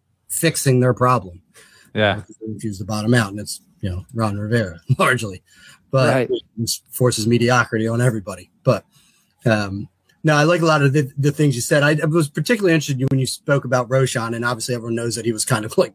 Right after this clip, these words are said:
Speaker 1: blocked by Bijan for pretty much the entirety of his
Speaker 2: Yeah, I'm not
Speaker 1: Texas
Speaker 2: gonna judge him on that one. <laughs>
Speaker 1: Would he be viewed differently by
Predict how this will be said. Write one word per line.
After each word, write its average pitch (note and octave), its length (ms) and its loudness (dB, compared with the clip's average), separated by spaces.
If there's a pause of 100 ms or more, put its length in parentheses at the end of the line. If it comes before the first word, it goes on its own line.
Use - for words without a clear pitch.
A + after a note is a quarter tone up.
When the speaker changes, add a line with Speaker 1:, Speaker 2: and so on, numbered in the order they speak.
(120)
Speaker 1:
blocked B2+ 380 0
by C3 180 0
Bijan A2+ 540 -2
for A2+ 140 -2
pretty - 320 -14 (160)
much B2+ 260 2
the C3+ 80 0
entirety A#2+ 320 0
of A2 80 0
his A2+ 80 0
Speaker 2:
Yeah, A2+ 120 4
I'm A#2+ 60 2
not C3+ 140 2
Speaker 1:
Texas - 80 -6
Speaker 2:
gonna B2 120 0
judge A2+ 200 2
him F#2 100 -6
on F2 120 -8
that E2 200 -12
one. - 120 -16 (200)
<laughs> C#3+ 200 0
Speaker 1:
Would D#3+ 220 4 (120)
he F#3 540 2 (500)
be D#3+ 140 0
viewed C#3 320 0
differently C#3 500 0
by A#2+ 680 -2